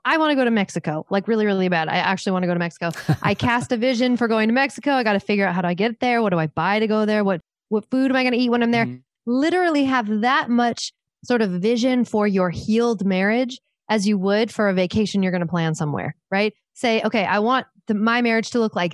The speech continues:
Speaker 1: this in six months." And then you just start walking towards that goal. You, and again, like you said,
Speaker 3: Mm-hmm.
Speaker 1: praying every day, inviting me in, invite your spouse, say,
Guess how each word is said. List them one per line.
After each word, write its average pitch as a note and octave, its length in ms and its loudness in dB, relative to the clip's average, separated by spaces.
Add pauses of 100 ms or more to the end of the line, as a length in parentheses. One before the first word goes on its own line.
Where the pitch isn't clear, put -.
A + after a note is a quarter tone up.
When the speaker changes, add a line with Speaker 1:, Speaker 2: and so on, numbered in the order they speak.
Speaker 1:
this A#3+ 320 0 (200)
in G#3 140 2
six B3+ 460 -4
months." A3+ 280 0 (200)
And F#3+ 100 2
then A#3 140 4
you B3+ 80 2
just A3+ 180 0
start B3 220 -2
walking A3 300 2
towards G#3+ 260 0
that F#3 180 0
goal. A3 280 0 (120)
You, A#3 200 2
and A3+ 220 0
again, A3+ 320 2
like G#3 180 0
you G#3+ 80 0
said, G3+ 280 0
Speaker 3:
Mm-hmm. - 80 -8
Speaker 1:
praying G#3+ 300 0
every F#3+ 140 0
day, F#3+ 160 0
inviting F#3+ 420 0
me F#3 160 2
in, C4+ 140 0 (160)
invite A3 540 0
your A3+ 120 0
spouse, G#3+ 380 -2
say, F#3+ 180 -2